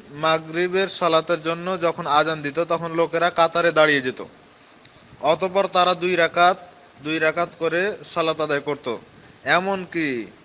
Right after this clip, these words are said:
যখন কেউ, আহ, অপরিচিত কোনো ব্যক্তি আসতো, "ইন্নার রাজুলা গারিবা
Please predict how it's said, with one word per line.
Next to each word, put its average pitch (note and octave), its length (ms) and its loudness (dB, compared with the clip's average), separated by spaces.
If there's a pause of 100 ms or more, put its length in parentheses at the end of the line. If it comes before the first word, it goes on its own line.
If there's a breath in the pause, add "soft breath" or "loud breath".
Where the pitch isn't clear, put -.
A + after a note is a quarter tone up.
(600)
যখন E3 500 0
কেউ, E3+ 380 2 (540)
আহ, B2+ 320 0
অপরিচিত F#3 520 0
কোনো F3 240 -6
ব্যক্তি D#3+ 400 0
আসতো, D3 420 0
"ইন্নার D3+ 420 -2
রাজুলা D#3+ 360 0
গারিবা F3 580 2